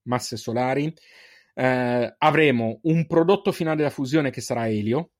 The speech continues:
visto che dicevamo, eh,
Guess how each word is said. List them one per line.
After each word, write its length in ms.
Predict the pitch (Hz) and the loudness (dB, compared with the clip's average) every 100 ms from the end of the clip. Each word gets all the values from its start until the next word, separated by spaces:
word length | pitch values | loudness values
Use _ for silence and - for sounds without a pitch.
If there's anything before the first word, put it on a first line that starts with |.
| _ | _
visto 280 | - 120 127 | -12 -10 -8
che 120 | 117 | -8
dicevamo, 720 | 107 - 113 98 98 127 214 _ _ _ _ _ _ | -10 -10 -12 -10 -8 -8 -8 _ _ _ _ _ _
eh, 440 | 131 127 120 120 | -4 -2 -2 -6